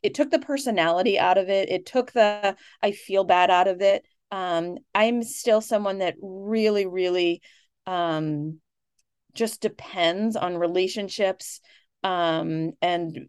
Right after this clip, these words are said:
I just value relationships above all else. So it's having hard conversations for me, um, is something that I try to be very tactful about. And,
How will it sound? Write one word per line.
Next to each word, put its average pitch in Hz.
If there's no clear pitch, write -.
I 202
just 202
value 165
relationships 160
above 160
all 139
else. 175
So 190
it's -
having 226
hard 190
conversations 175
for 180
me, 170
um, 160
is 180
something 202
that 175
I 170
try 175
to 175
be 170
very 160
tactful 170
about. 160
And, 151